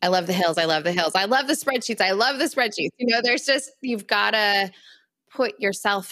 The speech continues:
into it with the enthusiasm, knowing that even if you're in a phase of business that you don't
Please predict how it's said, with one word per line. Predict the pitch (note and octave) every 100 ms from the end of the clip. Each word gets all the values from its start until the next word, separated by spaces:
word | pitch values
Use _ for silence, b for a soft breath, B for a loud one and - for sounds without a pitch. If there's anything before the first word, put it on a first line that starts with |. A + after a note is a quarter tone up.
| -
into | G#3+ A3+ - F#3+
it | E3 D#3+ E3 -
with | F3+ F3+
the | F#3+
enthusiasm, | F3 A3+ G#3+ G#3 E3 E3 E3+ F3
knowing | F#3 G3+ F#3+ F3+
that | F3 E3
even | F#3 G3 F3
if | E3+ -
you're | F3+ -
in | F3+ E3+ E3 -
a | F3
phase | - - F3+ F3+ E3+
of | D#3+
business | D#3+ D#3+ D#3+ D#3
that | -
you | E3
don't | D#3+ D#3+ D#3+